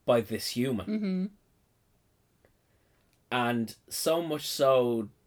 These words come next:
Speaker 1: that obviously he sent him to work for the Chiss Ascendancy.
Speaker 2: Yep.
Speaker 1: A human.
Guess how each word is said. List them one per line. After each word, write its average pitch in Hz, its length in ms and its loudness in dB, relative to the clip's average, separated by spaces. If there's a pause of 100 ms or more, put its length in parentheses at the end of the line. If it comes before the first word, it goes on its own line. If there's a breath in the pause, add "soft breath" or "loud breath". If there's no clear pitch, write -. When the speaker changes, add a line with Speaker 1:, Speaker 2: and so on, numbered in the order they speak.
(720)
Speaker 1:
that 123 180 2
obviously 131 340 2
he 123 140 -8
sent 143 380 -2
him 135 140 -4
to 123 200 -6
work 120 680 -2 (1300 soft breath)
for 127 340 6
the 113 120 -6
Chiss 120 340 -4
Ascendancy. 151 680 -6 (180)
Speaker 2:
Yep. 185 280 -8 (1400)
Speaker 1:
A 113 80 -4
human. 127 440 -2